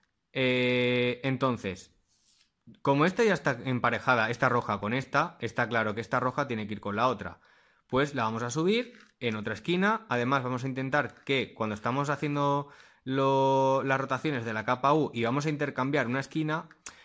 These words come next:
siempre vamos a intentar que la que intercambiemos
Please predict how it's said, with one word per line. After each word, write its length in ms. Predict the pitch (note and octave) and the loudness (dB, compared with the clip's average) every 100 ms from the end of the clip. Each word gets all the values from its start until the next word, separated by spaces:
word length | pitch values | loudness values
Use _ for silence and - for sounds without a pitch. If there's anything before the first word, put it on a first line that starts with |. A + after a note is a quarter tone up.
| - | -18
siempre 280 | - D#3 E3+ | -2 2 4
vamos 180 | F#3 F3+ | 4 4
a 60 | F3+ | 0
intentar 640 | D#3+ E3 D#3 E3 E3+ - | 0 0 6 4 4 -2
que 280 | D#3 E3 F3 | 2 2 2
la 160 | C#3+ B2+ | 0 0
que 80 | C3 | 0
intercambiemos 760 | C3 A#2+ B2+ B2+ D3 E3 D#3+ | -2 0 0 2 2 0 -2